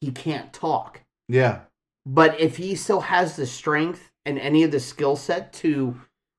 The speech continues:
Speaker 1: flip a sword a little bit,
Speaker 2: I don't
Speaker 1: stab a couple baddies, we don't know.
Speaker 2: I don't, I'm, that might be a stretch. I, A, I don't think they're gonna do that just because he was calling out to her.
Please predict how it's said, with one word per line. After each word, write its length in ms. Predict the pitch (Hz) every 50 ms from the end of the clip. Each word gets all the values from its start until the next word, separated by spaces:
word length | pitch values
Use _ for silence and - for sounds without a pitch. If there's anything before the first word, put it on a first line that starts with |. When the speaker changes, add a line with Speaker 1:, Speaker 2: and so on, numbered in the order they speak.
| _ _ _ - -
Speaker 1:
flip 340 | - - - 170 170 165 160
a 40 |
sword 380 | 151 - - 180 170 170 180 175
a 40 | 170
little 300 | 165 165 175 170 175 165
bit, 380 | 160 180 180 190 190 190 - - _ _ _ _ _
Speaker 2:
I 100 | - 127
don't 100 | 127 123
Speaker 1:
stab 240 | 131 175 170 170 170
a 40 | 175
couple 300 | - - 180 170 175 156
baddies, 600 | 139 151 147 156 160 165 - 392 403 403 392 - - _ _ _ - 127
we 140 | 131 139
don't 220 | 139 147 131 139 151
know. 240 | 170 165 107 - - - _ _ _ _ - - -
Speaker 2:
I 140 | 185 208 226
don't, 160 | 226 226 196
I'm, 320 | 175 196 208 196 - - 160
that 200 | 185 196 220 214
might 160 | 220 208 202
be 80 | 196 170
a 20 | 131
stretch. 280 | - 170 160 143 123
I, 280 | - - 143 151 143 123 -
A, 340 | 120 165 185 202 190 175 143
I 100 | 143 139
don't 200 | 160 175 180 165
think 300 | - - 175 165 139 165
they're 120 | 165 147
gonna 200 | 151 156 147 139
do 160 | 123 135 147
that 200 | 147 160 156 135
just 160 | 123 131 120 -
because 280 | 139 123 139 131 123
he 140 | - 131 120
was 180 | 113 113 107 -
calling 340 | - 117 113 104 101 95 90
out 200 | 87 87 85 -
to 60 | 80
her. 300 | 76 73 - - - _